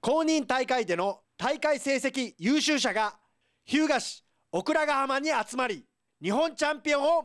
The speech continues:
目指す。二千十二年、東京五輪への追加種目へ提案が決定されたことに伴い、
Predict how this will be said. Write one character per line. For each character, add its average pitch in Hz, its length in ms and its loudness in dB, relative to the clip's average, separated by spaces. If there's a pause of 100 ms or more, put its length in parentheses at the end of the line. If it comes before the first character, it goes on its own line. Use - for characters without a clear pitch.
(160)
目 196 100 -8
指 214 140 -2 (140)
す。 - 340 -18 (1300)
二 180 120 0
千 339 240 2
十 262 220 0
二 285 140 2
年、 180 260 -2 (460)
東 294 180 0
京 311 180 4
五 269 140 2
輪 285 160 2
へ 254 100 2
の 208 340 -2
追 294 220 0
加 294 140 2
種 269 140 -2
目 247 200 -2
へ 202 300 -2
提 311 240 4
案 294 100 0
が 254 220 -2
決 196 220 -6
定 311 180 2
さ 285 120 0
れ 285 60 -2
た 269 100 0
こ 254 100 -2
と 262 80 2
に 269 160 0
伴 240 380 -2
い、 190 140 -10